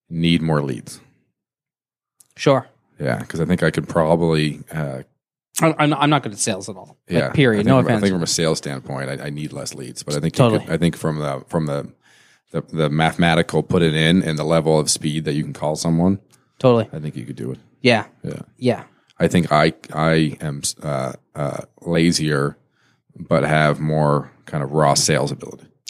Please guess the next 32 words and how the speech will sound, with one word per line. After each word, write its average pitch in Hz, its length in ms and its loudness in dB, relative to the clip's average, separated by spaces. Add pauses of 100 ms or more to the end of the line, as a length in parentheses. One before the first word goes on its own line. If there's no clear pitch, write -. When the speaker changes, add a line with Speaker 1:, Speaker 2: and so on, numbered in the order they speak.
(100)
Speaker 2:
Sure. 120 380 2
Yeah. 123 280 2 (180)
I, 131 60 -2
I, 131 40 -2 (120)
I 123 40 -6
Speaker 1:
Which 98 220 2
is, 92 140 2
which 95 220 2
is, 80 140 -8 (380)
th-, 98 300 -2
this 98 100 -8
is 113 140 2
a 147 40 2
problem. 90 400 4
I, 95 200 4 (680)
and 92 100 0
it's, 101 220 -4
uh, 82 440 0
hurt - 220 0
me - 100 -4
for - 120 -16
my 69 120 -8
whole 76 160 -4
life. - 380 -8
Speaker 2:
Sure. 120 280 -2 (560)
Speaker 1:
I 95 220 4
am 98 180 2
very 95 680 4
good 82 640 0 (720)
at 80 240 -2
winging 82 480 -2
things. - 420 -20